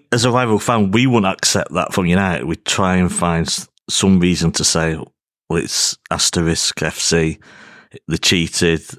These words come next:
blah, blah, blah, doping and all that sort of thing." So it's kind of natural because football fans are utter,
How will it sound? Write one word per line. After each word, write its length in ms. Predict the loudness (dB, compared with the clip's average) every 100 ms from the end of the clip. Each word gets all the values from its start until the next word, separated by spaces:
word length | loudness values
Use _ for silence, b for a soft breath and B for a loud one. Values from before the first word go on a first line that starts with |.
| -20 -4
blah, 220 | 0 0
blah, 240 | 0 0 0
blah, 320 | 0 0 0 0
doping 520 | -2 -2 -2 0 2
and 80 | 2
all 140 | 2
that 200 | 0 -2
sort 200 | -4 -4
of 20 | -6
thing." 100 | -4
So 120 | -2
it's 100 | -2
kind 260 | -2 0 0
of 80 | 0
natural 480 | 0 -2 -4 -2 -2
because 300 | -4 -6 -4
football 340 | -4 -2 -2
fans 500 | -2 -4 -4 -4 -6 -8 B B B B _ _ -2
are 220 | 0 -2 _ _ _
utter, 560 | -4 -2 2 2 2